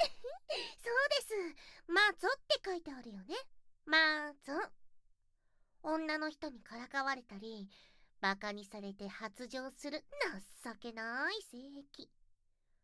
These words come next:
お兄さんには、そのマゾの疑いがあるんです。大人でこれ引っかかる人は、なかなかいないんですけどね。もしかして、今の子供の私にい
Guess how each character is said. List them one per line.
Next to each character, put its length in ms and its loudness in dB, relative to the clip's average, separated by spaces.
お 140 -6
兄 100 -4
さ 60 2
ん 60 -2
に 80 -8
は、 320 -10
そ 80 -10
の 180 -10
マ 240 -4
ゾ 240 0
の 60 -2
疑 380 0
い 40 4
が 80 6
あ 140 6
る 120 0
ん 40 -2
で 80 0
す。 160 -10
大 120 -8
人 300 -4
で 140 0
こ 140 -4
れ 80 0
引 40 -6
っ 40 -12
か 120 -2
か 140 2
る 140 0
人 220 -6
は、 180 -4
な 120 -2
か 160 0
な 120 -2
か 160 -4
い 80 -2
な 160 -2
い 40 -2
ん 60 -6
で 140 -2
す 80 -16
け 100 -4
ど 140 -4
ね。 100 -4
も 80 -10
し 160 -10
か 200 -12
し 180 -18
て、 100 -16
今 320 2
の 140 -10
子 200 -14
供 240 -4
の 220 -2
私 380 -4
に 180 0
い 60 -4